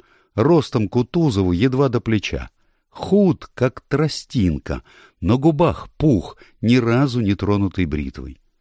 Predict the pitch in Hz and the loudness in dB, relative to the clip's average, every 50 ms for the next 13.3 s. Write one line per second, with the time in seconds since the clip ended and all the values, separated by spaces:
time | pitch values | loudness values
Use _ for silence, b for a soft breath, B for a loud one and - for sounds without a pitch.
0 | _ _ _ _ _ _ _ _ - 76 82 90 90 104 98 - - 92 90 80 | _ _ _ _ _ _ _ _ -6 -2 0 0 0 0 -2 -2 -2 -4 -2 -2
1 | - - 80 78 92 98 - - - 87 87 85 80 - 90 76 - 80 76 69 | -4 -4 -4 -2 -2 -4 -4 -4 -2 -2 -2 -2 -2 -4 -6 -6 -4 -6 -6 -6
2 | 64 69 67 65 64 - b b b b b b b b b b b b b b | -6 -8 -8 -8 -10 -14 b b b b b b b b b b b b b b
3 | b b _ _ - - 80 92 92 92 92 90 87 85 82 76 78 104 123 - | b b _ _ -6 -2 0 2 2 2 2 2 2 0 0 0 0 -2 -2 -4
4 | _ _ - 117 127 151 151 135 - 143 135 - - - 131 127 127 123 123 117 | _ _ -4 -2 0 0 0 -2 -2 -4 -4 -4 -6 -6 -4 -4 -2 -2 -2 -2
5 | 113 110 104 101 104 101 98 90 - - 69 - - 71 - - - - - 131 | -2 -4 -2 -2 -2 -2 -2 -2 -4 -6 -8 -8 -10 -14 -12 -12 -8 -4 -2 0
6 | 160 165 147 139 - - - - 139 135 110 - 113 - - 104 107 101 90 92 | 0 0 0 -4 -6 -8 -4 -2 -2 -2 0 -2 -4 -2 -2 -2 0 0 0 -2
7 | 92 - - 87 85 85 82 78 71 - b b b b b - - - - 139 | -2 -2 -2 -2 0 0 0 -2 -4 -8 b b b b b -14 -8 -4 0 0
8 | 190 175 - - - - 76 - - - - 65 64 - 71 - - - 147 170 | 0 0 0 -4 -8 -8 -6 -6 -8 -12 -14 -14 -12 -12 -10 -8 -4 0 2 2
9 | 165 151 - _ _ _ _ _ _ - 92 110 104 - 151 160 135 80 62 53 | 2 0 -4 _ _ _ _ _ _ -2 0 0 0 0 0 0 0 0 -4 -6
10 | - _ _ _ _ _ _ _ _ _ _ _ _ - - 80 90 - - - | -12 _ _ _ _ _ _ _ _ _ _ _ _ -8 -6 -4 -4 -4 -6 -6
11 | 82 85 78 - - - 131 156 160 143 - 143 127 - - 107 127 131 120 120 | -4 -4 -4 -4 -4 0 0 0 0 0 -2 -4 -4 -2 -2 -2 0 0 0 -2
12 | 117 101 85 76 80 95 - - 120 110 - - 76 67 65 65 - - - - | -2 -2 -4 -4 -2 -4 -4 -4 -4 -4 -2 -4 -4 -4 -6 -8 -12 -12 -10 -4
13 | - 92 110 117 110 | -2 0 0 0 -2